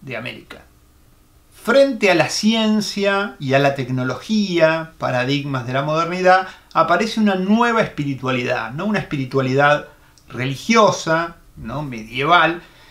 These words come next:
sino una espiritualidad que no circula por las religiones institucionales, a través de la Iglesia Católica, sino a través de otro tipo de credos, ¿no? Aparece, digamos, bueno, nuevamente,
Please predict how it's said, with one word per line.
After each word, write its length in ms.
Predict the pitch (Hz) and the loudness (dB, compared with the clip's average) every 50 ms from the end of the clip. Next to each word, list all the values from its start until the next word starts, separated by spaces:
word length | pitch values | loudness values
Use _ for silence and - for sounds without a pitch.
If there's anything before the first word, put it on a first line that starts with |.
| - _ _ | -20 _ _
sino 340 | - - - 175 185 214 220 | -14 -8 -4 0 2 2 2
una 160 | 226 233 220 | 2 0 -2
espiritualidad 720 | 202 - - 208 190 185 180 - 175 180 175 180 214 214 | -4 -4 -6 -6 -6 -6 -4 -2 0 0 2 2 2 0
que 100 | 214 196 | 0 -4
no 80 | 185 - | -4 -6
circula 540 | - - 170 180 185 - 269 226 190 160 | -6 -6 -8 -10 -6 -4 0 2 2 2
por 160 | 139 143 139 139 | 4 2 0 0
las 300 | 139 117 - - - - _ _ _ - | -2 -4 -6 -12 -20 -20 _ _ _ -14
religiones 520 | - 135 135 139 - 165 165 160 - - | -10 -8 -8 -6 -6 -4 -4 -4 -6 -8
institucionales, 1040 | 135 - - 135 123 135 120 - - 160 208 233 220 190 160 156 160 175 - - _ _ _ - - _ - | -12 -12 -12 -8 -8 -8 -6 -6 -2 0 2 2 2 2 0 -2 -4 -8 -10 -16 _ _ _ -20 -20 _ -16
a 120 | 107 107 | -14 -14
través 180 | 104 117 120 120 | -12 -12 -12 -12
de 60 | 117 | -12
la 80 | 117 120 | -10 -8
Iglesia 300 | 127 131 131 - 147 139 | -6 -6 -6 -6 -4 -2
Católica, 640 | 160 165 165 180 165 160 160 160 180 175 175 175 - - - - - - - - _ _ _ _ _ | -2 -2 0 0 0 -2 -2 -2 -4 -4 -6 -6 -10 -18 -20 -20 -20 -20 -20 -20 _ _ _ _ _
sino 200 | - - 170 175 | -6 -4 -2 0
a 40 | 180 | 2
través 260 | 175 196 214 226 214 | 2 2 2 2 4
de 80 | 208 214 | 4 2
otro 220 | 208 202 202 190 | 4 2 0 0
tipo 240 | 196 208 196 180 175 | 0 -2 0 0 0
de 100 | 160 151 | 0 0
credos, 400 | - 175 156 139 123 120 113 117 | 0 -2 -2 -2 -2 -4 -6 -4
¿no? 100 | 143 165 | -2 -2
Aparece, 640 | 170 147 143 139 143 135 - 156 151 151 147 143 135 | -2 -2 -2 -6 -6 -6 -6 -4 -4 -4 -4 -6 -8
digamos, 380 | 120 123 127 131 135 131 123 | -6 -6 -4 -4 -2 -2 -2
bueno, 240 | 120 135 123 113 107 - - _ _ - - - - | -2 -4 -6 -6 -10 -16 -20 _ _ -20 -20 -20 -16
nuevamente, 800 | - 151 135 131 139 147 160 156 147 143 127 - 135 135 - | -10 -4 0 0 2 2 2 0 -2 -2 -2 -4 -4 -4 -6